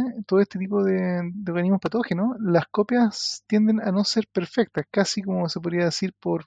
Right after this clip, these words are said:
mecanismo de funcionamiento de cómo se producen las copias del A R N de los virus. Eh, las copias son imperfectas, lo que significa que hay pequeños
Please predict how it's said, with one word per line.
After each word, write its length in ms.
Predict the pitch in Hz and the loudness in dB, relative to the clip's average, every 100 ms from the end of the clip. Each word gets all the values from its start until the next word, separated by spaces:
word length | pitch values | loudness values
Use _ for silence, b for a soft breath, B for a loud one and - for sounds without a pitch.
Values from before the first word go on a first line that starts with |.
| - | -8
mecanismo 480 | 196 175 170 185 185 | -4 0 2 2 2
de 40 | |
funcionamiento 680 | 180 170 156 151 185 220 233 | -2 -2 -2 0 0 -2 -2
de 80 | 214 | -2
cómo 160 | 220 | -2
se 120 | 214 | -2
producen 260 | 202 208 208 | -4 -4 -2
las 100 | 202 | -2
copias 560 | - 202 214 208 202 185 | -2 0 2 2 2 0
del 380 | 185 170 170 - b b b b b | -2 -2 -4 -8 b b b b b
A 160 | 180 180 | 4 6
R 180 | 170 | 6
N 140 | 180 196 | 2 2
de 80 | 185 | 2
los 160 | 165 | 0
virus. 340 | 185 185 233 - b b b b b - | -2 -2 -4 -10 b b b b b 4
Eh, 340 | 190 175 170 | 6 8 6
las 160 | 160 156 | 2 0
copias 320 | - 202 214 | -2 0 0
son 240 | - 226 | 2 0
imperfectas, 560 | 226 185 - - 226 247 | 0 0 -2 -2 -2 -2
lo 80 | 233 | -2
que 60 | |
significa 400 | 196 196 214 214 | -2 0 4 4
que 140 | 196 196 | 6 4
hay 240 | 202 247 _ _ _ _ _ _ | 4 2 _ _ _ _ _ _
pequeños 340 | - 170 285 | -4 0 0